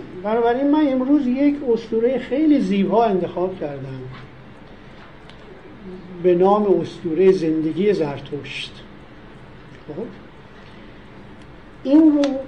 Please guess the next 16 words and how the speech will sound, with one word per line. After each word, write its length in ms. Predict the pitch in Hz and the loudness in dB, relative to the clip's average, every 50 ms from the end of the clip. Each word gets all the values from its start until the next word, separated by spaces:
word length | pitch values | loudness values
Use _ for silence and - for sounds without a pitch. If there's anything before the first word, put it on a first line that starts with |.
| - - - - - - - - - - - - - | -14 -18 -20 -20 -20 -20 -20 -20 -20 -20 -18 -10 -4
براتون 420 | 214 214 214 233 240 233 269 262 247 | -2 2 2 2 2 2 0 0 2
می‌گم 640 | 247 254 277 247 233 214 202 196 196 202 202 196 | 2 2 2 0 0 0 0 -2 -2 -4 -4 -4
به 60 | 180 | 0
عنوان 480 | 175 185 190 185 190 208 226 247 254 254 | 2 2 2 2 2 0 0 0 0 -2
یک 240 | 240 226 220 214 190 202 | -2 -2 -2 -4 -2 -2
نمونه 760 | 180 180 175 165 165 165 170 165 160 180 196 185 156 131 123 127 - - 151 | 0 2 2 2 2 0 0 2 4 4 4 4 4 0 -4 -8 -10 -10 -10
از 100 | 151 - - | -10 -10 -8
اساطیر 560 | 175 147 - - 160 147 135 - - 185 170 | -10 -8 -4 -4 -4 -4 -4 -4 -2 -2 0
ایران، 640 | 175 170 - 139 143 131 135 151 160 156 143 123 127 - - | 0 0 -2 -2 -6 -4 -2 -2 -2 -2 -2 -4 -6 -8 -12
از، 100 | - 127 - | -14 -14 -14
از 120 | - - - - - - - | -14 -16 -18 -20 -20 -20 -18
اسطوره‌های 760 | - - - - 151 147 151 151 156 160 175 180 175 170 160 156 165 165 - - - - - - - - - - - - - - - - - | -18 -16 -12 -10 -6 -6 -4 -4 -2 -2 -2 -2 0 -2 -2 -4 -8 -16 -20 -20 -20 -20 -20 -20 -20 -20 -20 -20 -20 -20 -20 -20 -20 -18 -10
واقعاً 380 | 160 156 156 151 147 151 156 170 175 165 156 143 139 | -6 -6 -6 -6 -6 -6 -6 -4 -4 -4 -6 -6 -6
با 220 | 156 143 156 156 | -4 0 0 -2
شکوه، 640 | 151 - - 180 165 - - 185 220 269 294 277 226 165 | -2 -2 -6 -8 -8 -6 -4 -2 0 2 2 0 0 0
اه، 140 | 160 143 | -2 -2